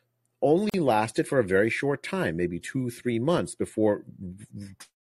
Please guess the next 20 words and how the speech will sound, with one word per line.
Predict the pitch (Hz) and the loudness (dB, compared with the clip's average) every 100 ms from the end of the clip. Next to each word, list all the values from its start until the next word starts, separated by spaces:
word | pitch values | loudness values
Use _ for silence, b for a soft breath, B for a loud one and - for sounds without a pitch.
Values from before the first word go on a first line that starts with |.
| _ _ _ _ _ _ _ _ _ _ - | _ _ _ _ _ _ _ _ _ _ -6
well, | 190 170 | 0 2
only | 135 135 110 | 2 2 4
lasted | 101 107 - | 4 2 -4
for | 117 | -6
two | - 208 190 | -6 -4 -2
months. | 92 65 - - _ _ b b b b _ | -2 -4 -12 -16 _ _ b b b b _
Um, | 135 135 _ | -2 -2 _
so, | - 185 - _ _ - | 0 0 0 _ _ 0
and | 165 156 | 0 0
certainly | - 185 226 240 185 117 - | -4 0 0 0 -2 -2 0
by | 120 117 | 2 2
summer | 120 - 165 185 | 2 -2 0 2
of | 151 | 0
twenty | - 135 | 0 -4
twenty-one, | 117 120 113 117 151 127 110 | -4 -2 -2 -2 -2 -2 -2
even | 139 160 | -2 0
in | 160 143 | 0 0
the | |
United | 131 120 110 - | 0 2 2 -2
States, | - 196 202 107 - | 0 2 4 4 0